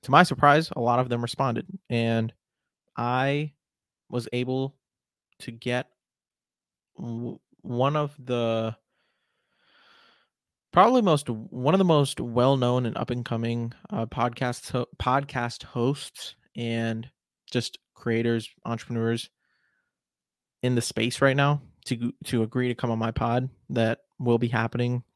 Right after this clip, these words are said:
within the coming weeks. So it's just super exciting. I couldn't believe it. Kinda blew my mind. And then today,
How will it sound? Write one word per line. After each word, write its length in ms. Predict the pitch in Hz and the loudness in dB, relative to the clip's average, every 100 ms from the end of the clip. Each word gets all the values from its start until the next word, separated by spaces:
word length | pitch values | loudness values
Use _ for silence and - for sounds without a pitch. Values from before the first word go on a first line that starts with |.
| _ _ | _ _
within 380 | - 120 117 117 175 | -4 0 2 0 0
the 240 | 127 113 | 2 2
coming 340 | - - 117 113 | 0 -2 0 0
weeks. 460 | 113 160 - - - - - - - | 2 2 0 -12 -14 -20 -20 -18 4
So 460 | 143 135 131 120 - _ _ _ _ _ - | 10 12 10 6 -2 _ _ _ _ _ 4
it's 160 | 160 | 6
just 160 | 165 139 | 8 6
super 200 | 147 123 | 4 2
exciting. 380 | 117 117 120 131 | 4 4 4 0
I 100 | 117 | -2
couldn't 240 | 113 127 117 | 0 2 4
believe 240 | 117 123 | 2 2
it. 140 | 123 | 0
Kinda 160 | - 117 | 0 0
blew 160 | 117 120 | 2 2
my 160 | 117 | 2
mind. 420 | 113 117 123 127 - _ _ _ - | 2 2 2 0 -4 _ _ _ -2
And 200 | 120 117 | 2 4
then 480 | 120 120 117 117 - | 6 6 4 0 -2
today, 600 | - 113 127 135 120 117 | -8 0 8 8 8 4